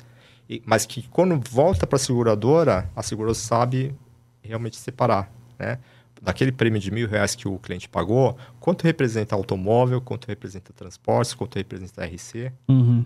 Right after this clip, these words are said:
Speaker 2: uhum.
Speaker 1: Então, não são todos os seguradores que conseguem fazer isso, né?
Speaker 2: Em geral, Toguchi, a gente vive num país que tem uma certa insegurança jurídica, pra ser educado, <laughs> polite, né?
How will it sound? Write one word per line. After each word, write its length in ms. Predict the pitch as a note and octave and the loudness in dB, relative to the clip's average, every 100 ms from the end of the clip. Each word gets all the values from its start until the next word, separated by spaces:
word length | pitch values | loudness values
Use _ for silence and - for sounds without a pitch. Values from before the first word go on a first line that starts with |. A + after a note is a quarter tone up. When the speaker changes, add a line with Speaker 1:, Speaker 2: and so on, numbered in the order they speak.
| - | -2
Speaker 2:
uhum. 280 | B2 B2 B2 | 0 0 -2
Speaker 1:
Então, 240 | - G2+ | -6 -8
não 140 | A2+ A2 | -8 -12
são 180 | - A2+ | -12 -10
todos 200 | B2 A#2 | -10 -12
os 40 | |
seguradores 420 | A#2+ A2 G#2+ G#2+ | -10 -8 -8 -8
que 80 | - | -12
conseguem 300 | G#2+ - G#2 | -14 -12 -12
fazer 260 | - G#2+ G2+ | -12 -12 -12
isso, 320 | F2+ - - _ | -14 -20 -20 _
né? 80 | - _ _ _ A3 - | -20 _ _ _ -10 0
Speaker 2:
Em 140 | C4+ | 2
geral, 400 | B3 C3+ C3 D#3 | 4 4 4 2
Toguchi, 420 | - A#2+ A#2+ - - | 0 0 -2 -4 0
a 60 | D3+ | 2
gente 360 | C#3 E3 - | 4 2 0
vive 280 | D#3 D3+ D#3 | -2 0 0
num 120 | D#3+ | 2
país 320 | D#3+ D3 C#3+ - | 2 2 2 0
que 60 | |
tem 100 | - | 2
uma 140 | D#3+ E3 | 2 2
certa 640 | - D#3 D3+ E3 D#3 D3 | 2 0 2 2 4 4
insegurança 1120 | D3 - D3 C#3+ C#3+ D3 D3 - D3+ C#3 C#3 | 2 2 2 4 4 4 2 2 4 4 6
jurídica, 520 | C3 D3+ C#3+ C#3 - | 6 6 4 2 0
pra 220 | D#3 D3 | 2 2
ser 500 | C#3+ - C#3+ C#3 B2 - _ _ _ _ _ _ _ _ _ | 2 2 4 4 2 -2 _ _ _ _ _ _ _ _ _
educado, 560 | D3+ D3 C#3+ - - - | 0 2 2 0 -6 -4
<laughs> 0 | |
polite, 580 | - D3 - - - - | 0 2 2 -2 -4 2
né? 180 | C#3 | 4